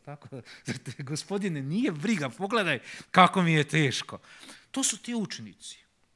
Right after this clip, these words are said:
Isus se ono probudi, ništa ne govori,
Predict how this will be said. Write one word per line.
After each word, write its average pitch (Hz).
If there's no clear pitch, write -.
Isus 196
se 151
ono 143
probudi, 143
ništa 147
ne 104
govori, 110